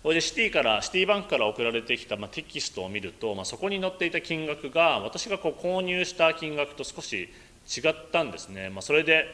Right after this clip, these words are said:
「ん？あれおかしいな」と思って、いろいろと確認してみたら、その元々のサイトもどうやら怪しい。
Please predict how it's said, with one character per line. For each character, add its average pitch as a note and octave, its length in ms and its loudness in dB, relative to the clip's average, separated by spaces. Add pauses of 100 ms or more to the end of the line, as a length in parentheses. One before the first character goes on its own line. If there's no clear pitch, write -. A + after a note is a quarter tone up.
(260)
「ん？ D#3+ 180 -10
あ B2+ 40 -6
れ B2 80 2
お A#2 60 0
か D#3+ 120 -2
し F3 160 0
い - 20 2
な」 C3+ 220 0
と A2 80 -8
思 G#2+ 140 -6
っ G#2 40 -12
て、 D3 540 4 (220)
い A2+ 80 -2
ろ B2 160 2
い - 20 2
ろ B2 140 0
と C#3+ 300 4
確 B2+ 180 -6
認 A#2+ 220 -2
し - 40 -8
て B2 100 -4
み A#2 120 -4
た G#2 100 -4
ら、 A#2+ 300 0
そ C3+ 160 -8
の C#3 100 -4
元 A#2 220 -6
々 D#3 220 -2
の D3+ 60 -2
サ C#3 200 0
イ C#3+ 80 2
ト C#3+ 100 -2
も C3 400 -2
ど C#3 120 4
う C#3 60 6
や G2+ 120 4
ら E2+ 60 -2
怪 G2+ 200 0
し - 120 -8
い。 F2 160 -10